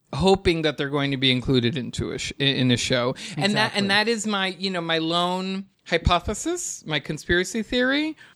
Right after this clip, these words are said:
Speaker 1: but it's just so clear.
Speaker 2: Right.
Speaker 1: 'Cause they're all derivative of other things.
Speaker 2: Right.
Speaker 1: So, anyway.
Speaker 2: That was my, that was my big thing, is that because before you walk into the big room where, like, there's no glass between you and the pieces, you see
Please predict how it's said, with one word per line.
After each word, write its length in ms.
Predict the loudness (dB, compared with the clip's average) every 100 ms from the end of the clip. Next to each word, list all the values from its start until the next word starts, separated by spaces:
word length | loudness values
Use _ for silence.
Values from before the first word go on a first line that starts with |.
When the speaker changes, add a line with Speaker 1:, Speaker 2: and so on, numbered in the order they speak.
| 2
Speaker 1:
but 140 | 4
it's 200 | 4 2
just 200 | 0 0
so 180 | 4 4
clear. 540 | 4 0 2 0 -10 -18 _ _ -8
Speaker 2:
Right. 200 | -8 -8 -2
Speaker 1:
'Cause 320 | -2 -2 -6 -2
they're 200 | 2 4
all 100 | 4
derivative 560 | 2 0 2 2 0 0
of 200 | -2 2
other 240 | 2 4
things. 540 | 4 2 0 -10 -8 -4
Speaker 2:
Right. 240 | -4 -6 -14 -8
Speaker 1:
So, 380 | 0 2 0 -6 _
anyway. 200 | -8 -2
Speaker 2:
That 180 | 0 2
was 160 | 2 2
my, 420 | 4 6 4 2 0
that 200 | 0 2
was 140 | 2
my 120 | 2 4
big 220 | 2 2
thing, 240 | 2 4
is 140 | 4 0
that 260 | -4 -4
because 340 | -6 -2 -2 -2
before 420 | -2 0 2 2
you 140 | 4
walk 240 | 4 2 4
into 180 | 2 2
the 80 | 2
big 220 | 2 2
room 340 | 4 4 6
where, 140 | 6 4
like, 160 | 4
there's 160 | 2 2
no 140 | 2
glass 340 | 2 0 0 -4
between 340 | -4 0 4
you 140 | 4 4
and 100 | 4
the 60 |
pieces, 540 | 2 2 0 -2 -4 -8 -20 -20 -18 -4
you 160 | 0
see 600 | 2 2 4 6 4 2